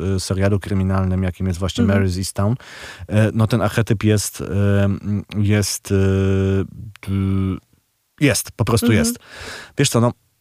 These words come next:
Speaker 1: literatura gatunkowa, kryminały, to jest powieść strasznie skonwencjonalizowana,
Speaker 2: Mhm.
Speaker 1: e, która ma pewne zasady i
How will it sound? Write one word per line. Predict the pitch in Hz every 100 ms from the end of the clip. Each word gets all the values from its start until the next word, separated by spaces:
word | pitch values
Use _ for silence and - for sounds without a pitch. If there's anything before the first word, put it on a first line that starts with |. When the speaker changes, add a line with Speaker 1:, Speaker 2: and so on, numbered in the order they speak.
| _
Speaker 1:
literatura | 131 120 123 147 185
gatunkowa, | 123 120 107 90 78
kryminały, | 101 113 113 92 78
to | -
jest | 101 - - - _
powieść | 120 120 117 - - -
strasznie | - - 110 123 - 110 107
skonwencjonalizowana, | - 104 95 95 98 95 98 92 - 92 92 90 90 87 87 85 80 240
Speaker 2:
Mhm. | 220 269 _ - - - -
Speaker 1:
e, | 92 90 90 92 92 95 90
która | - 101 101
ma | 98 104 107
pewne | - 101 101 98
zasady | 95 - 95 95 98 104 -
i | 98 95 98 98 92